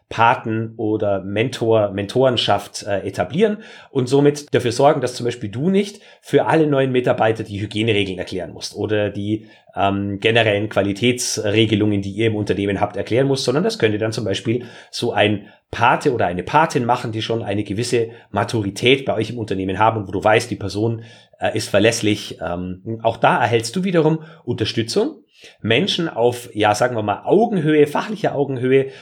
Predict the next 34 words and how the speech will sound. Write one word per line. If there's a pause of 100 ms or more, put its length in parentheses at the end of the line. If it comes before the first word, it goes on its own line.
(120)
können
auch
anders
miteinander
sprechen,
als
wenn
du
das
gefühlt
von
oben
nach
unten
tust. (240)
Das
waren
jetzt
vier
Möglichkeiten,
wie
du
auf
Basis (240)
des
Charakters
oder
der
Persönlichkeit
anderer
Menschen (260)
das
Bedürfnis
mit